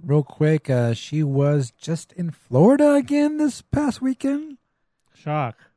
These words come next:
Speaker 1: <laughs> Oh, I know, huh? With sporting some new headband ears that she had, uh, bought. Or I think her mother bought 'em, 'cause I think it was hashtag spoiled or something. I'm not sure.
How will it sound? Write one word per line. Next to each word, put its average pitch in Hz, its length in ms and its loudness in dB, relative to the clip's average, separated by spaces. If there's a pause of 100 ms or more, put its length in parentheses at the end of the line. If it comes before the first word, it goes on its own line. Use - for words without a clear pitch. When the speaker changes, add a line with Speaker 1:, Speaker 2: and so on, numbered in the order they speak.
(240)
Speaker 1:
<laughs> 117 120 -2
Oh, 165 200 0
I 147 120 2
know, 151 220 2
huh? 123 300 0 (420)
With 185 240 2
sporting 214 420 0
some 196 200 -4
new 262 180 4
headband 147 440 4
ears 120 300 -2
that 117 80 -6
she 127 220 -6
had, 120 260 -4 (680)
uh, 120 220 -4
bought. 135 680 -4 (520)
Or 156 140 0
I 156 80 2
think 240 260 -6
her 226 100 0
mother 147 360 -2
bought 107 320 -2
'em, 101 160 -14
'cause 104 140 -20
I 117 60 -16
think 180 220 -8
it 180 40 -6
was 139 140 -6
hashtag 135 480 -4
spoiled 120 460 -2
or - 40 -20
something. 113 360 -8 (140)
I'm 196 280 0
not 165 180 0
sure. 131 360 -2